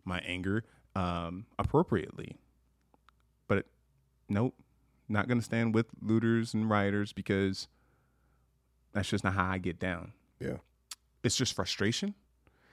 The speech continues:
Speaker 1: And also, um, the tools that they have to work with. 'Cause with ninety-three percent peaceful protests.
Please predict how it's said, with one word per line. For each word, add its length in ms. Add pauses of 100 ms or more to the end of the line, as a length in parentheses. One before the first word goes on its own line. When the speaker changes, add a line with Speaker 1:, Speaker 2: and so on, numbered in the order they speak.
(360)
Speaker 1:
And 120
also, 560 (280)
um, 540
the 80
tools 320
that 80
they 80
have 200
to 60
work 260
with. 200 (1600)
'Cause 300
with 180
ninety-three 420
percent 460 (120)
peaceful 340
protests. 640